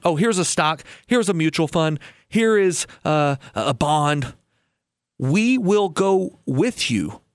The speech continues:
and most of the time for you, to the hen house. We will carefully select the eggs that need to go in each basket, and then from there,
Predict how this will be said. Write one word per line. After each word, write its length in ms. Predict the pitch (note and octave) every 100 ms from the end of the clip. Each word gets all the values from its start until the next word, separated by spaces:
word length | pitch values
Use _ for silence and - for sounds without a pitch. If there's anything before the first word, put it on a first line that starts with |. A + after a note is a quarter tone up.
| _ -
and 180 | D#3 E3
most 300 | G3+ A#3 G#3+
of 80 |
the 80 | F3
time 400 | - E3+ E3 D#3 -
for 420 | - - A3 A#3
you, 500 | G#3 A#2+ G#2+ G#2 D3+ - - _ _ -
to 140 | F3+
the 120 | F3 D#3
hen 180 | F3
house. 520 | C#3+ B2 G2+ - - - _ _ _ _ _ _ C3+
We 120 | F3
will 140 | G#3+ A3
carefully 680 | - G3 A3 A3 A3 G3+
select 580 | F#3+ - F#3+ F3 F#3 - - -
the 180 | D#3+ E3
eggs 360 | D#3+ E3+ D#3+ -
that 160 | E3
need 240 | D3+ E3 E3+
to 100 | E3
go 300 | D#3+ E3 D#3
in 260 | D3 D3
each 340 | - D3 - C3
basket, 720 | D#3+ E3+ E3 - C#3 - - - - D3+
and 280 | D3+ D3
then 300 | D#3+ F#3 F#3+ - -
from 460 | - E3+ F3+ G#3 G#3
there, 360 | A3 F3 D#3